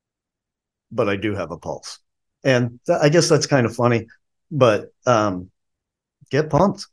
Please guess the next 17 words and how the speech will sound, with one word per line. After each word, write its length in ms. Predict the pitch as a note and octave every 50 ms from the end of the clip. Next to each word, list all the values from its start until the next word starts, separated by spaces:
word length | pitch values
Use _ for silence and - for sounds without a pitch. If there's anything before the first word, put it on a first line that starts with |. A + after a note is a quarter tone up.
| _ _ -
I, 100 | - A#2+
maybe 260 | A#2+ A2+ C3 C#3 D3+
you 100 | D#3 D3+
don't 260 | B2+ C3 C3+ F3+ G3+
have 160 | - - G2+ G#2
a 60 | F#2+
pulse. 400 | - - G2+ F#2+ F#2+ F#2 - A2
I 100 | G#2 G#2
mean, 260 | G#2 G#2+ G#2 G2+ G2
that, 220 | G#2+ A2+ A#2 - -
you 120 | B2 A#2 A2
might 240 | A2+ A2+ A2+ G#2+
wanna 200 | A2+ A#2+ A2+ G#2+
go 140 | G#2+ A#2+ A2+
see 180 | A2+ - B2 A#2
your 100 | G#2+ G2+
doctor. 460 | F#2+ A2+ B2+ D#3 D3+ - F#2+ F#2